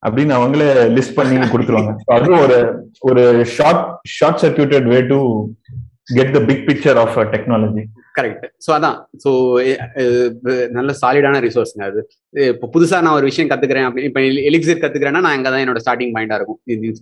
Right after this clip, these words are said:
Speaker 2: நீங்க
Speaker 1: ஆ, ஆசம் எலிக்சிர் போயிட்டு, ஓகே, அங்க என்ன இருக்கு அப்படின்னு ஒரு மெனு, ஹோட்டல் மெனு ஆட்டம் பார்த்துட்டு
Speaker 2: <laughs>
Speaker 1: நேரா டக்கு டக்குன்னு தட்ட வேண்டியது.
Speaker 2: எக்ஸாக்ட்டா. So, அது ஒண்ணு இருக்கும். So, again, பாட்காஸ்ட் வந்து ஆஃப் லேட் வந்து,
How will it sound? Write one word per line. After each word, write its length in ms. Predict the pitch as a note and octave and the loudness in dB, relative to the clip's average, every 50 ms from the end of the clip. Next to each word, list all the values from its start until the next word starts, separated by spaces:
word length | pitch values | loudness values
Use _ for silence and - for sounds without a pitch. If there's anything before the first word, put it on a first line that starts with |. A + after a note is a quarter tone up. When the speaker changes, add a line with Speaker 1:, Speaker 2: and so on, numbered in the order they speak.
| _ _ | _ _
Speaker 2:
நீங்க 220 | - B2 A#2 A2+ | -4 -4 -2 -2
Speaker 1:
ஆ, 280 | A2+ A2+ A2+ A2+ A#2 B2+ | -2 0 0 0 0 2
ஆசம் 300 | C3 D#3 F3+ - G#3 D3+ | 2 2 2 2 2 2
எலிக்சிர் 520 | A#2 - F3 F3 D3+ D#3+ E3 D#3 C#3 - | 0 0 0 0 0 0 -2 -2 -2 0
போயிட்டு, 520 | D3+ D3+ D#3+ D#3 D#3 E3+ F#3 G3 - - - - | 2 4 4 4 4 4 4 2 0 -4 -2 0
ஓகே, 180 | C3 B2+ B2 D3 B2+ A#2+ | 0 2 2 4 4 4
அங்க 160 | A#2+ A#2+ A#2+ | 4 4 2
என்ன 180 | A#2 B2+ D#3 | 2 2 2
இருக்கு 320 | D#3+ C#3+ C3 C#3 C3+ B2 A#2+ | 0 0 0 2 2 2 2
அப்படின்னு 180 | C3 C#3 D3 | 2 0 0
ஒரு 160 | C3 B2 A#2 A2+ | 0 0 0 0
மெனு, 420 | A#2+ B2 C#3 D3 C#3+ C3+ A#2 - | 2 2 2 2 2 0 -2 -2
ஹோட்டல் 240 | - C3+ D3 D#3+ C#3+ | 0 0 0 0 0
மெனு 200 | B2+ B2+ C3 C3+ | 0 0 2 2
ஆட்டம் 180 | C3 B2+ C#3 A#2+ | 2 2 0 0
பார்த்துட்டு 460 | A#2 A#2+ A#2+ D3+ F3+ - F3 C#3 A#2 | 2 2 0 0 0 -2 -2 -2 -2
Speaker 2:
<laughs> 20 | |
Speaker 1:
நேரா 180 | A#2 A#2+ C3 C#3 | 0 0 0 0
டக்கு 300 | C3+ B2 C#3 B2 B2 A#2+ | 0 0 0 0 0 0
டக்குன்னு 280 | B2+ A#2+ B2 C3+ B2 A#2+ | 0 0 0 -2 -2 0
தட்ட 240 | - - - - | 0 0 2 2
வேண்டியது. 280 | A#2+ A2+ A2 G#2+ A2 - - _ _ _ _ _ - C3 | 0 0 -2 -4 -10 -14 -18 _ _ _ _ _ -6 -6
Speaker 2:
எக்ஸாக்ட்டா. 420 | B2+ A2+ B2 B2 A2 G2+ G2 A#2 A2+ - _ | -6 -4 -2 -2 -2 -4 -6 -8 -10 -12 _
So, 240 | - - - B2+ A#2+ | -10 -4 -2 0 0
அது 340 | A#2 A#2 A#2+ B2 B2 A#2+ A#2+ | 0 0 0 0 0 0 0
ஒண்ணு 280 | A2+ - A#2 A2+ - | 0 0 0 0 0
இருக்கும். 480 | A2 G#2 G#2 G2 G2 - - - - - _ _ | 0 0 -2 -2 -2 -2 -6 -8 -10 -14 _ _
So, 300 | _ - A3 A3+ G#3+ - | _ 0 2 2 2 0
again, 420 | - E3+ D#3+ D#3 D#3+ F3+ F#3+ E3+ C3 A2 | -2 -4 -6 -4 -2 -2 -2 0 0 0
பாட்காஸ்ட் 420 | D#3 F3+ G#3+ - - A#3 A3 - | 0 0 0 0 -2 -2 -2 -2
வந்து 260 | F3 E3 E3+ F#3+ C4 | -2 -2 0 0 0
ஆஃப் 260 | A3 F3 F3+ F3 - | 0 0 0 0 0
லேட் 160 | G3 F#3+ F3+ E3 | -2 -2 -2 -2
வந்து, 540 | E3 C#3+ C3+ D#3 E3+ E3+ D#3+ C#3 B2+ A#2+ | -4 -4 -2 0 0 2 2 2 2 0